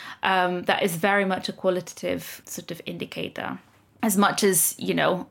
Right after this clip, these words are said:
everyone would like to quantify these things and, and metrics are driving the world, but some things really need qualitative,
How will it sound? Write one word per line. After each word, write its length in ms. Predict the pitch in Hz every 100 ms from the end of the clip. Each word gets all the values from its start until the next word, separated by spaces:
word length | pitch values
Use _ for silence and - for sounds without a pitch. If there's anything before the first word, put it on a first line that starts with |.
| -
everyone 340 | 175 180 175
would 120 | 175
like 220 | 180 -
to 60 | -
quantify 520 | - 180 196 - -
these 200 | 160 87
things 340 | - - 175 175
and, 200 | 170 165
and 240 | 170 170
metrics 500 | 180 170 - - - 180
are 40 |
driving 400 | 175 185 180 190
the 80 | 185
world, 420 | 185 190 190 175
but 200 | 202 -
some 280 | - 196 190
things 360 | 190 190 180 -
really 340 | 170 175 175 175
need 320 | 175 175 -
qualitative, 840 | - 175 165 185 180 190 - -